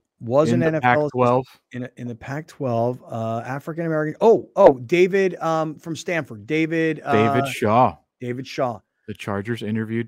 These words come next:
Speaker 2: David Shaw today.
Speaker 1: Now, what's he been doing?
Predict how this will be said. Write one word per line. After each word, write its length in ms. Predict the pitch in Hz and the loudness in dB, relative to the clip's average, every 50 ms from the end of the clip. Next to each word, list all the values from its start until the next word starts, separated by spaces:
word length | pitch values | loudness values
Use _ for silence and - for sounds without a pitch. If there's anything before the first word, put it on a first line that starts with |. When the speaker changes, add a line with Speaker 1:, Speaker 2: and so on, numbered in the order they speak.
| _ - | _ -10
Speaker 2:
David 320 | - 92 95 92 104 117 | -8 -6 -6 -6 -8 -10
Shaw 300 | - - - 120 104 120 | -12 -8 -6 -4 -4 -4
today. 380 | 131 - - 90 85 78 90 - _ _ _ _ - | -6 -8 -12 -14 -14 -14 -16 -18 _ _ _ _ -12
Speaker 1:
Now, 120 | 147 151 | -10 -10
what's 260 | 156 175 226 233 233 | -6 -6 -6 -6 -6
he 120 | - 262 262 | -6 -6 -4
been 220 | - 214 160 139 | -2 -2 -4 -4
doing? 260 | 120 110 107 101 104 | -6 -8 -10 -14 _